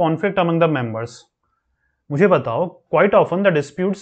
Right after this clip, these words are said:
arise among the managing committee and members in cooperative organization. They may have a difference of opinion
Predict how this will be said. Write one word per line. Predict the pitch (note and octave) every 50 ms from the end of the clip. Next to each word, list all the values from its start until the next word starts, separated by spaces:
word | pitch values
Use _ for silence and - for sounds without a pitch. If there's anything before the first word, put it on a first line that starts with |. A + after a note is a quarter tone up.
| - - D3+
arise | D3 C#3+ D3 E3+ F3 F3+
among | F3 E3+ E3+
the | E3 F#3
managing | E3+ D3+ C#3 C#3 C#3 D3+ E3+ E3+ E3
committee | E3 D3 D3 C#3+ F3
and | F3 E3 D3+
members | C#3 C3 C3+ D3+ D#3+ -
in | F3 D#3 C#3+
cooperative | D3+ C3 C3 D3 D3 D3+
organization. | C#3+ C3+ C3 C3 C3 B2+ B2 - - F#3 G#3+ A#3+ - _ _ _ _ _ _ _ - A#2+
They | A#2 D3 E3
may | F#3+ G#3+ G3+
have | F3+ F#3 F3+ F#3
a | F#3+
difference | D#3 D3 D3 - F3 F#3 F#3 E3+ G3+
of | F3+ - - - C#3
opinion | B2+ C3 D3 C#3+ D3 D3 D#3+ G3+ A#3+